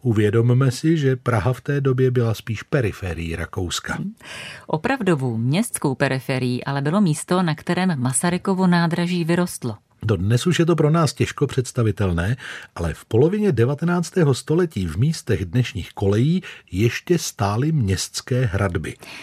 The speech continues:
Speaker 2: Ostatně právě bouřlivý rozvoj železnice v té době přispěl k tomu, že se středověké hradby v mnoha městech říše začínaly bourat.
Speaker 1: No, v případě Masarykova nádraží se ovšem nebouralo hned. Nejdřív se do městských hradeb,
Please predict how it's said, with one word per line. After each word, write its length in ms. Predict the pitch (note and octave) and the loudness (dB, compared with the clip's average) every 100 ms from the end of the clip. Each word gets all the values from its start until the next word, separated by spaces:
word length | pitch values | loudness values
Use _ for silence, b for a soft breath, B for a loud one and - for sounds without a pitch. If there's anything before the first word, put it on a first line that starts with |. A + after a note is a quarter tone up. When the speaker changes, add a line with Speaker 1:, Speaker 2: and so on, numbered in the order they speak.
| B | B
Speaker 2:
Ostatně 480 | D#3 - D#3+ F3+ D#3+ | -6 -2 0 2 0
právě 340 | D3 C#3+ D3+ | 0 0 0
bouřlivý 600 | C3+ C#3+ D#3 E3 D#3 D#3 | 0 0 0 2 2 2
rozvoj 440 | D3+ D#3+ E3 B2 A#2+ | 2 2 2 0 -2
železnice 640 | D3 C#3+ C#3+ D#3+ - D#3 | 0 0 2 2 0 -4
v 80 | - | -2
té 160 | D#3+ | -2
době 240 | C#3+ C3 D3 | -2 -2 -4
přispěl 400 | - D#3 - D#3 | -4 -6 -4 -6
k 80 | - | -2
tomu, 280 | C#3 C#3+ F#3 B B B | -2 0 -2 B B B
že 200 | C3+ D3 | -4 -4
se 180 | - A#3 | -2 -4
středověké 680 | - F#3 F#3+ F#3+ G#3+ A#3+ | -4 -4 -2 -2 -2 -2
hradby 540 | G3 C#3+ C3+ B2+ C3 D#3+ | -2 0 -2 -2 0 0
v 100 | D3+ | 0
mnoha 380 | C#3 D3 A3+ A#3+ | 0 2 2 2
městech 600 | D3 C#3 - E3+ F#3 - | 2 -2 -4 -4 -4 -6
říše 560 | C3+ D3 E3 - F3+ | -6 -6 -6 -4 -4
začínaly 580 | E3 C#3+ - D#3 C#3+ C#3 | -2 -6 -2 -2 0 0
bourat. 440 | B2+ B2 B2 A#2 - - - | -2 0 -2 -4 -8 -10 -2
Speaker 1:
No, 140 | G#3 | 0
v 60 | - | 0
případě 400 | - D#3+ G3+ D#3+ | -2 -2 2 2
Masarykova 580 | A#2+ - F3+ F3+ F#3 | 2 2 -2 0 2
nádraží 480 | C3 A#2+ C#3+ D#3 E3+ | 4 2 2 0 0
se 140 | - E3+ | 0 -2
ovšem 280 | D#3+ F3+ | 0 2
nebouralo 600 | D3+ A#2+ C#3 D3 D3 D3 | 4 6 4 2 2 2
hned. 440 | G#2+ F#2+ G#2+ - - _ B B B B E2+ | 0 0 -2 -4 -20 _ B B B B -2
Nejdřív 580 | A2 F#3 C#3+ G2 - - | 2 2 0 -4 -6 -14
se 180 | - F#2+ | -6 -4
do 180 | E2 A#2 | 2 2
městských 640 | E3+ G3 - - C3 - | 4 2 0 -4 -4 -2
hradeb, 600 | A#2+ E2 F2+ D2+ D#2+ B2+ | -2 -2 -2 -4 -4 -6